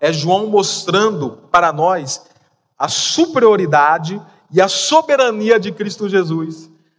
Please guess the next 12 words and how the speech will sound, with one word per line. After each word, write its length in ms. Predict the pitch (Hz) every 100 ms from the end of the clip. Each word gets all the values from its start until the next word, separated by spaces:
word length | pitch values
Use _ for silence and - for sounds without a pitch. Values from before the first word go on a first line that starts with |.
| _
Mesmo 460 | 160 233 320 262 262
eu 120 | 240
sendo 360 | - 233 220 214
mais 300 | 214 185 131
velho, 460 | 156 156 180 196 - _ _
mesmo 320 | 190 277 254
eu 60 | 254
sendo 360 | - 247 247
o 40 | 240
parente 760 | - 247 226 208 208 277 247 226
mais 320 | 196 147 131
velho, 520 | 151 147 160 202